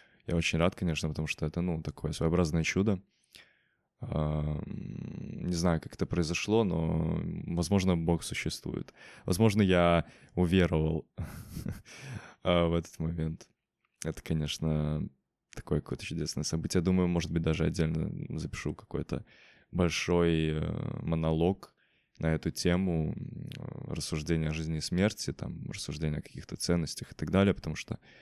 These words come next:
эта ситуация, я думаю, э, в достаточной степени перевернула вообще мое понимание мира, мое, м, принятие каких-то вещей, да,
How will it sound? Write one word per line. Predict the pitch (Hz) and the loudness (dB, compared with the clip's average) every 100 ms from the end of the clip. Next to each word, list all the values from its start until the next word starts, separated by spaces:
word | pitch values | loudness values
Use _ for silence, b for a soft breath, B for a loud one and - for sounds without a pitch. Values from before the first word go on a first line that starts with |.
| B B | B B
эта | - 95 | -2 0
ситуация, | - 92 85 82 - - | 0 0 4 4 2 0
я | 78 | 2
думаю, | 82 80 82 82 b b b b b b _ | 2 2 2 0 b b b b b b _
э, | 78 | -2
в | 80 | 0
достаточной | 82 85 80 - | 0 2 0 0
степени | 78 87 - 82 | -2 -2 0 -2
перевернула | 78 85 82 80 87 82 78 | 0 0 2 2 2 0 -2
вообще | - - 78 | -4 -4 -4
мое | 76 76 76 b b b b _ | -2 -2 -2 b b b b _
понимание | 82 85 85 80 78 78 | 0 2 4 2 2 0
мира, | 82 117 131 92 | 2 2 4 4
мое, | 80 78 78 78 80 | 2 0 0 2 0
м, | 82 82 78 78 78 - _ b b b _ _ | -2 -6 -6 -6 -8 -12 _ b b b _ _
принятие | 95 90 90 95 - | 2 4 4 2 0
каких-то | 85 82 - - 80 | 0 -2 -4 -6 -4
вещей, | 78 - - 80 76 78 - _ | -2 -2 -2 -2 -2 -4 -10 _
да, | - 78 78 76 | -10 -6 -4 -4